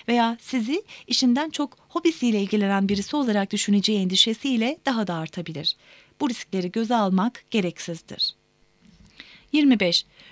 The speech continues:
Görüyorum ki nokta nokta okula gitmişsiniz. Profesör nokta nokta nasıl bu aralar? Görüyorum ki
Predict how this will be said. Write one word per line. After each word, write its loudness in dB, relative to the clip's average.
Görüyorum 4
ki 0
nokta 0
nokta 0
okula 0
gitmişsiniz. -4
Profesör 0
nokta 2
nokta 2
nasıl -2
bu 0
aralar? -6
Görüyorum 0
ki -6